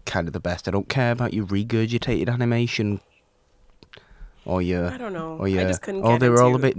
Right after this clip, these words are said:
Speaker 1: b-, they're all a bit bland, they're all a bit weird. They,
Speaker 2: Yeah.
Speaker 1: they take some risks."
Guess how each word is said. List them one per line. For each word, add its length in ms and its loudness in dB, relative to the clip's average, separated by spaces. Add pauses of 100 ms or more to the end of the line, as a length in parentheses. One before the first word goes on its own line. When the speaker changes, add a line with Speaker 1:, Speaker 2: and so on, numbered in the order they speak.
Speaker 1:
b-, 180 -12 (200)
they're 120 -4
all 100 0
a 40 -4
bit 180 -2
bland, 460 0
they're 120 0
all 100 0
a 20 -4
bit 140 -2
weird. 540 0 (540)
They, 220 -2
Speaker 2:
Yeah. 160 -10
Speaker 1:
they 180 -2 (960)
take 200 -2
some 180 -2
risks." 680 0